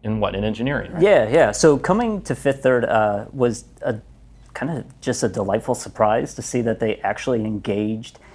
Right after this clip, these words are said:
Speaker 2: in so many things that were not just the classic banking world. Uh, to be quite honest, coming into banking, you know, the hi-, history has not proven well for banking in terms of being a really cutting-edge, exciting, thriving place to be.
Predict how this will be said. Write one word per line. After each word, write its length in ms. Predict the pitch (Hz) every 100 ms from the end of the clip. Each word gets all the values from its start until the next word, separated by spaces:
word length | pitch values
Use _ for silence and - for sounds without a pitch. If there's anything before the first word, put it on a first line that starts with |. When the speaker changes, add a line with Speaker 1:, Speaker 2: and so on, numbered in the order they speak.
| - - -
Speaker 2:
in 480 | 127 117 113 110 -
so 240 | - 151
many 200 | 151 156
things 260 | 135 127 120
that 80 | 117
were 120 | 113
not 200 | 113 110
just 240 | 120 -
the 120 | 113
classic 640 | 98 - 104 98 113 98 -
banking 720 | 107 - 104 104 - 95 92
world. 440 | 95 95 - - - - - - - -
Uh, 380 | 101 98 98 95
to 140 | -
be 80 | 120
quite 200 | 120 113
honest, 320 | 110 107 -
coming 240 | - 127 113
into 120 | 101
banking, 580 | 98 107 113 107 104 - -
you 60 | 98
know, 140 | 90 -
the 420 | - 120 87 90 139
hi-, 320 | 165 - 170
history 300 | 185 - 170
has 100 | 151
not 160 | 131
proven 300 | - 156 147
well 140 | 135 143
for 100 | 147
banking 360 | 139 147 185
in 80 | 160
terms 200 | 127 131
of 80 | 117
being 220 | 127 123
a 40 | 120
really 240 | 131 120
cutting-edge, 680 | 117 139 127 127 120 120 113
exciting, 720 | - - 113 113 120 117 117
thriving 440 | - 117 113 120
place 280 | 117 120 117
to 80 | 107
be. 280 | 113 139